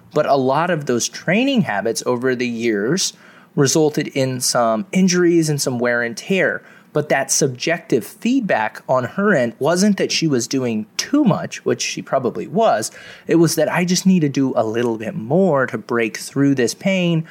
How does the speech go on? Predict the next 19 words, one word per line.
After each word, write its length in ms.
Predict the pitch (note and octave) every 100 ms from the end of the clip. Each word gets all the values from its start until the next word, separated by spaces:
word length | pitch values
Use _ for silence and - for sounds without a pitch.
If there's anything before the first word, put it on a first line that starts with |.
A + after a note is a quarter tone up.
| - - -
and 120 | C#3
I 100 | C#3
just 180 | C3+ -
gotta 180 | B2 B2
keep 300 | - C#3+ -
pushing. 440 | C3 - F#2+ -
And 160 | A#2 C3
so, 200 | D3+ A#2+
again, 240 | E3+ F3
a 60 | D3+
coach 500 | - - G#3+ C4+ -
would 140 | B2+
say 400 | - C3+ A2 G#2 G#2+
to 140 | - -
either 300 | G3 G3 E3+
one 200 | D3 C#3+
of 120 | C3
those 200 | A#2+ A2+
people, 440 | - A#2+ G2+ -